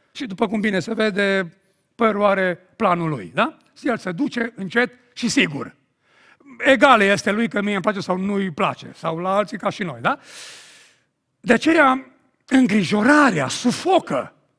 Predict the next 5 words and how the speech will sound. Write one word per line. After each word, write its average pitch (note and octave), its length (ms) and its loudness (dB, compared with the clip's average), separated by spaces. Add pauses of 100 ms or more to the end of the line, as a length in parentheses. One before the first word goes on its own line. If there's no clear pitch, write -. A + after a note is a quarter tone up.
(340)
sufocă, - 800 -4 (280)
pur D#4+ 220 4
și - 160 -2
simplu D#4 440 2
aruncă A#3+ 680 4